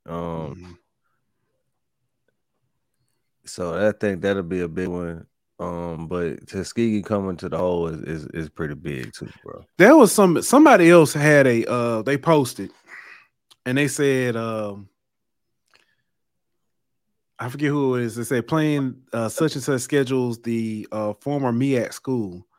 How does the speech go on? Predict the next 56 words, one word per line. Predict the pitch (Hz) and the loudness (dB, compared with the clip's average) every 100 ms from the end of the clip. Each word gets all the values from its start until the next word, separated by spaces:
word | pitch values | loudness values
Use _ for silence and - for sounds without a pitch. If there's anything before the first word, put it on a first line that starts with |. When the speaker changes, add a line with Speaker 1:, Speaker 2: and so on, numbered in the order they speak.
| _ _ _ _ - | _ _ _ _ -2
Speaker 2:
and | 139 | 2
it | 147 | 2
was | 127 | 2
Savannah | 110 127 160 135 | 0 4 4 2
State. | - 156 123 - _ | 0 0 0 -2 _
I | 147 | 2
was | 170 | 4
like, | 165 | 6
"Why | 139 202 | 8 6
don't | 233 202 | 6 2
you | 190 | 4
just | 202 - | 4 4
say | 202 - | 4 6
S | 170 185 | 4 6
I | 185 185 | 6 6
A | 185 | 4
C? | 175 220 190 | 2 -2 -4
'Cause | 139 | 0
that's | 160 175 | 0 2
where | 170 | 0
they | 165 170 196 | 2 2 2
at | |
now." | 147 147 | 0 -2
They're, | 143 160 - | 0 -2 -4
you | 156 160 196 | -6 -2 2
know, | 165 | 2
you, | 147 156 - | 2 -4 -8
you | 147 | -10
try, | 156 208 | -4 -2
it's | 143 175 | 0 0
like | 170 | 0
they | 165 | 0
were | 160 | -4
trying | 190 185 | -2 -2
to | 151 | 0
make | 160 156 | -2 -2
it | 139 | -6
seem | - 165 156 | -6 -4 -2
like | 139 131 147 | -2 -4 -6
it | |
was, | 143 120 110 _ _ _ _ _ _ | -6 -6 -10 _ _ _ _ _ _
you | 135 | -8
know, | 127 117 107 101 107 _ _ _ _ _ _ _ - | -4 -4 -6 -10 -14 _ _ _ _ _ _ _ -12
another | 117 120 147 135 | -8 -4 -2 -4
school. | 127 147 143 117 110 | -6 -4 -4 -4 -6
You | 123 | -8
know, | 104 101 - - | -6 -8 -12 -20
so | - 135 | -18 -10
for, | 123 165 | -4 -4
for | - 160 | -2 -2
instance, | 139 113 104 - - _ _ _ _ _ _ _ _ _ _ _ | -2 -2 -8 -16 -20 _ _ _ _ _ _ _ _ _ _ _
North | 127 156 | -2 -2
Carolina | 160 147 139 139 131 | 0 0 0 -2 -2
A | 127 | -4
and | 123 | -6
T | 147 127 113 | -6 -8 -8